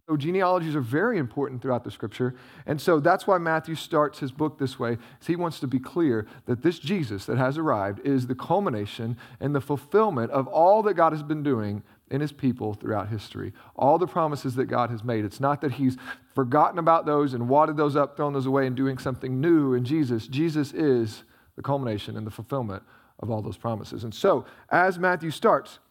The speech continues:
Matthew one one, he says, "The book of the genealogy of Jesus Christ," he says something very peculiar.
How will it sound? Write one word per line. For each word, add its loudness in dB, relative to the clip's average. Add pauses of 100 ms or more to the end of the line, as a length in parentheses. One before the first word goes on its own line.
(300)
Matthew -2
one 0
one, 2
he 0
says, -2
"The -2
book 2 (720)
of -2
the 2
genealogy 2
of 0
Jesus 0
Christ," 0 (200)
he -2
says 2
something -2
very 4
peculiar. 2